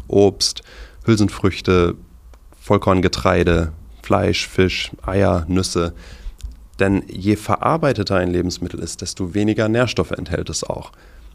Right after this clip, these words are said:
Wir können uns als Beispiel mal die Kartoffel vorstellen. Eine Kartoffel hat viele Nährstoffe.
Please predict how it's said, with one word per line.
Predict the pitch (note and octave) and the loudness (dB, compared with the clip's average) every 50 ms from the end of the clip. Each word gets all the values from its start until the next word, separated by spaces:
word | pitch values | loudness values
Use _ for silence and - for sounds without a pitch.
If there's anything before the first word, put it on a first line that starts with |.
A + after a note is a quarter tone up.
| - | -16
Wir | - - - | -10 -8 -6
können | - - F#2+ F#2 | -2 0 2 2
uns | F#2 F#2 F2+ - - | 2 0 0 -2 -4
als | - F#2 F2+ F#2 | -2 -2 -2 0
Beispiel | - G2 F#2 - - - G2 | 2 0 0 2 0 0 2
mal | F#2+ F#2 F2+ | 2 2 2
die | F#2 | 0
Kartoffel | F2+ - - F2+ - C#3+ C#3+ C#3 A#2 | -2 -2 -4 -2 -2 0 0 2 0
vorstellen. | - - F2+ E2+ - - - - F2+ F2 F2 E2+ D2+ D2+ - - - - - - | 2 2 2 2 2 -2 -4 -4 -6 -4 -6 -6 -8 -10 -14 -20 -20 -20 -20 -12
Eine | - - - F2+ F2 | -6 -2 -2 -2 -2
Kartoffel | - - - - G#2 - A2 A2 G#2 G2 | -2 -2 -2 -2 0 2 2 2 4 4
hat | G2+ F#2 - - - - | 2 0 0 -4 -8 -8
viele | A2 - - - G#2+ G#2+ | -12 -4 -2 0 2 2
Nährstoffe. | G#2+ A2+ B2+ C3 A#2+ - - - - - - | 4 4 4 2 2 0 -4 -6 -8 -8 -10